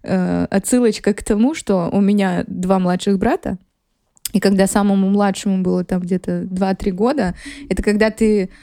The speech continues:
э, говоришь ребенку: "Не делай так", и вот он сидит и делает так, и ты ему: "Ты что, не понимаешь по-русски? Не делай так". И он все равно сидит, и ты ему говоришь: "Прекрати".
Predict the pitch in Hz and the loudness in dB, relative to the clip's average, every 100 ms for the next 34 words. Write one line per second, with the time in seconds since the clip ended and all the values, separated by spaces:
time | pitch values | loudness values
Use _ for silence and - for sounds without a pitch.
0 | - - 196 190 214 233 254 - 202 202 | -14 -4 -2 2 2 2 2 0 0 0
1 | 202 214 247 214 208 190 196 175 175 185 | 2 2 2 2 2 0 0 -4 -4 -4
2 | 180 202 185 - 214 - 202 196 180 180 | -2 -2 -2 0 0 0 0 2 2 -2
3 | 175 170 175 196 - 202 196 185 226 220 | -2 -4 -2 -2 0 0 0 0 0 2
4 | 208 202 208 214 226 233 - 240 349 - | 2 2 2 2 2 0 0 2 0 0
5 | 202 233 233 196 185 277 180 175 185 180 | 2 4 4 2 0 0 -2 -4 -6 -6
6 | - 185 190 208 185 185 180 196 190 185 | -4 0 2 2 0 -2 0 2 2 2
7 | 175 - - 208 277 285 - 190 | 0 -2 0 2 2 2 2 0